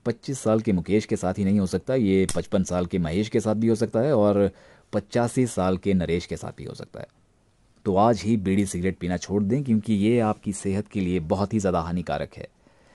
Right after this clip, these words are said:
लेकिन अगर आपका कहना है कि आप सिर्फ अभी स्टाइल के लिए बीड़ी सिगरेट पीते हैं और बाद में छोड़ देंगे,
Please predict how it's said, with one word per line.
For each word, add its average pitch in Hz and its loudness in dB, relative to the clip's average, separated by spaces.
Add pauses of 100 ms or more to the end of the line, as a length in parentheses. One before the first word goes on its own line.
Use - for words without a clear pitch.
(180)
लेकिन 107 2
अगर 101 4
आपका 95 2
कहना 95 -2
है 104 2
कि 107 0
आप 95 4
सिर्फ 92 -2 (300)
अभी 87 -6
स्टाइल 113 2
के 113 2
लिए 104 4
बीड़ी 98 2
सिगरेट 95 0
पीते 92 -2
हैं 117 4
और 101 2
बाद 90 2
में 98 2
छोड़ 113 0
देंगे, 87 -4